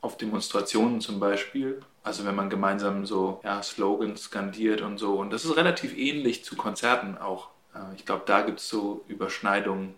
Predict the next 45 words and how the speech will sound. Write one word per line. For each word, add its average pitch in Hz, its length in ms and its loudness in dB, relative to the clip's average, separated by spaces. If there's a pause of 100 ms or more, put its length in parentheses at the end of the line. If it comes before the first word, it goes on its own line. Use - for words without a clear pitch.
Das - 200 -10
war 101 100 -2
ganz 95 180 -4
spannend. 104 380 -4
Politik 143 500 2
findet 143 580 -4 (180)
in 123 160 -2
der 110 100 4
Öffentlichkeit 147 680 0
statt - 400 -2
und 110 300 -2 (100)
der 101 120 0
Diskurs 123 480 2
findet - 280 -6
auch 123 140 -2
in 127 80 -6
der 95 80 0
Öffentlichkeit 120 540 -4
statt. - 220 -2
Und 104 140 -4
genauso 107 480 6
ist - 160 -2
es - 160 -6
mit, 104 380 -6
mit 113 160 0
Musik 110 400 0
und 90 300 -4
Popmusik. 90 640 -4
Weil 98 120 4
Popmusik 123 720 4
kann 131 240 4 (220)
und, 107 340 -2
und 110 180 2
ist - 140 2
im 117 140 0
besten 95 320 0
Fall 90 300 0
auch - 300 -4
politisch - 540 -6
und 95 160 -10 (280)
befasst 98 420 -6
sich 95 160 -6
mit 95 200 -6
Themen, 95 540 0
die 95 320 -8